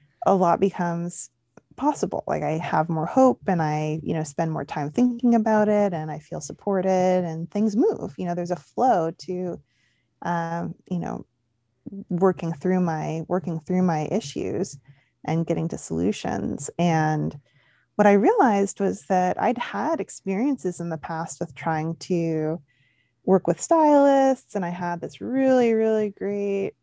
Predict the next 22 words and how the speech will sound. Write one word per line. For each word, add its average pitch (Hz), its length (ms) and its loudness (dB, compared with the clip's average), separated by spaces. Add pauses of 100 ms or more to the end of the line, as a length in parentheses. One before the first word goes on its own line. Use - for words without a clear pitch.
(140)
uh, 165 680 -8 (200)
person 180 680 -2 (100)
who 160 240 -4
just 156 140 -8
happened 170 320 -6
to 170 80 -2
work 160 180 -6
at - 80 -8
Nordstrom, 262 840 -2
who 226 100 0
I 196 60 -2
used 185 280 -4
to - 40 -6
always 170 380 -6
try 170 160 -6
to 165 80 -6
go 175 220 -4
when 170 100 -6
she 170 160 -10
was 170 160 -6
working. 220 880 -2
And, 156 200 -8